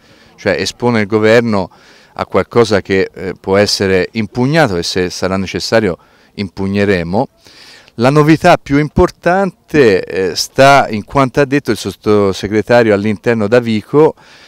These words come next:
in colloquio con me ad una radio, appunto radio, eh, quando ha detto che il, il governo accetterà le proposte delle regioni.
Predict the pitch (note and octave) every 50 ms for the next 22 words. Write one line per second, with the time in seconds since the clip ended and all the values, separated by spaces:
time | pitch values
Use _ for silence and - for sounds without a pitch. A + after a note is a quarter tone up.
0 | _ _ _ - - F#2+ F#2+ F2+ - - A2 A2 A2 A#2 A#2 A2+ - A2 G2+ -
1 | - A#2+ A#2+ A#2 A2+ A2 A#2 C3+ C#3 C3+ A#2+ F#2+ - E2 F2+ F2 F#2 G2 G2+ G2
2 | F#2+ F#2+ F#2+ G2 G#2+ G#2+ A2+ B2 B2+ A#2 G#2 F2 - - G2+ F#2 E2+ - G2+ G2+
3 | G#2 G2 F#2+ F#2 F2 F2+ G#2 A#2 C3+ C#3 - _ _ _ _ _ _ _ _ _
4 | _ _ - - G#2 G2+ G2 F#2+ F#2 E2+ - - - _ - - - C3 C3 C3
5 | C3 D3 E3 D#3+ C3+ B2 C3 C#3 D3 - _ - A2+ G2 - - C3 C3+ B2 A2
6 | - - _ - - - - G#2 G#2 G#2 G2+ G2+ G2+ G2 F#2+ F#2+ F#2 F2 F2 E2+
7 | D#2 C#2+ D#2+ F#2 A2 A2+ A2+ C#3 C3+ C#3 D3+ D#3+ D3+ C#3+ C3 G#2+ - _ - A2+
8 | A#2 - - - C#3+ C3 _ - D3 C#3+ C#3+ D3+ D#3+ D3+ - - A2+ A2+ A2 -
9 | A2+ G2 - A2 G#2+ A2+ A2 - - _ - C3+ B2 A#2+ - _ - - - -
10 | _ _ - G2+ A#2 A#2 G#2+ G#2+ G2+ G2+ F#2+ - F#2+ F2 D#2+ D#2 - - -